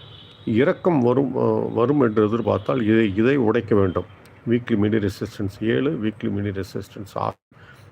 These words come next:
இது ரெண்டை உடைத்தால்தான் உங்களுக்கு எதிர்பார்க்கப்பட்ட இறக்கம் இது நடைபெறும். ஒரு லட்சத்தி நாற்பத்தொன்பதாயிரத்தி சில்லறை, ஒரு லட்சத்தி நாற்பதாயிரத்தி அறுநூத்தி நாற்பத்தி ரெண்டு போன்ற நிலை-, நிலைகள்,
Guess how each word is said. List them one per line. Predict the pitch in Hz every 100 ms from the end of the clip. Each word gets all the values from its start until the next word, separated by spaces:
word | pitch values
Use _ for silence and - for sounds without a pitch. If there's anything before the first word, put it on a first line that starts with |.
| - -
இது | 98
ரெண்டை | 95 95 113 104 90
உடைத்தால்தான் | 92 107 127 - 117 98 92 - 107 113 120 127 - - - - -
உங்களுக்கு | 107 104 98
எதிர்பார்க்கப்பட்ட | 95 110 117 - 113 107 107 110 107 107 107 - - 117 131 - - -
இறக்கம் | 104 101 107 - 135 147
இது | 131 107 120 -
நடைபெறும். | 120 98 95 95 95 95 107 98 - -
ஒரு | 107 104
லட்சத்தி | 101 - 101
நாற்பத்தொன்பதாயிரத்தி | 101 - 101 101 104 110 -
சில்லறை, | 110 113 110 - - - - -
ஒரு | 107 101
லட்சத்தி | 101 -
நாற்பதாயிரத்தி | 101 101 104 101 98
அறுநூத்தி | 101 101 101 101
நாற்பத்தி | 98 98 - -
ரெண்டு | 101 95 127 - -
போன்ற | 113 101 120 143 - - - - -
நிலை-, | 101 104 110 113
நிலைகள், | 107 107 98 170